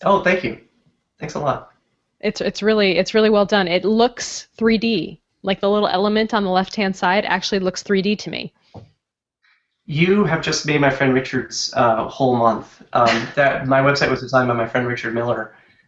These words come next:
Speaker 1: um, as a, 'cause obviously he does this for a living. Um, but he's a friend of mine, and so he kinda,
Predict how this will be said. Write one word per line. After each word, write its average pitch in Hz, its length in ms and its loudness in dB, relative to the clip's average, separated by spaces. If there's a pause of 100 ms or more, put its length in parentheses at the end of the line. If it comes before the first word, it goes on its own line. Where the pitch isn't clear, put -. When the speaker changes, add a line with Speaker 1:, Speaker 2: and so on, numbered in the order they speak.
(140)
Speaker 1:
um, 117 420 0 (560)
as 127 220 2
a, 113 480 2 (220)
'cause 135 140 0
obviously 131 340 2
he 127 120 -2
does 127 160 2
this 123 120 -2
for - 80 -8
a 120 40 -4
living. 117 400 -4 (480)
Um, 123 440 0
but 139 320 2
he's 139 160 -2
a 131 60 -2
friend 151 200 0
of 143 60 -2
mine, 135 200 2
and 127 100 -2
so 131 80 -6
he 127 100 -2
kinda, 135 460 0